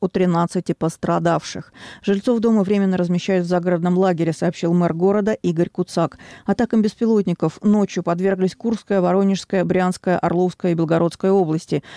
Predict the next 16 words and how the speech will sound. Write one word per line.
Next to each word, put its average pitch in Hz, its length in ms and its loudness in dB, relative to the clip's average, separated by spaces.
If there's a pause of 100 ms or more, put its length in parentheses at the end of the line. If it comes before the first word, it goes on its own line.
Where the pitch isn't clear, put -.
(160)
Всего 233 320 2
силами 196 360 2
П 180 160 -2
В 180 80 0
О 202 200 2
сбиты 190 340 0
тридцать 208 400 0
пять 202 240 0
ударных 175 400 0
дронов 220 360 2
и 208 60 -4
четыре 190 380 0
тактические 170 580 -4
ракеты 165 340 0
«Точка 165 340 -2
У», 170 200 2